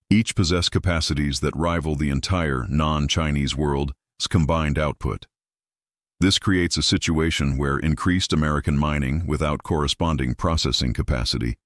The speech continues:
paradoxically increases dependence on Chinese facilities for value-added operations.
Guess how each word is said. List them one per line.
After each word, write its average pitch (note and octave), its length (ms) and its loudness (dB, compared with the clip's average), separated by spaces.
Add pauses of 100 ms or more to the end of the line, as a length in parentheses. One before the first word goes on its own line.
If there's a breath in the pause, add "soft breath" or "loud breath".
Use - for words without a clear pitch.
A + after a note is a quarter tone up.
(280)
paradoxically C2+ 920 0
increases C2 640 0
dependence B1 580 -2
on A1+ 200 -2
Chinese C2 440 0
facilities B1 640 -2
for B1 320 -4
value-added A#1+ 680 -2
operations. A#1+ 680 -2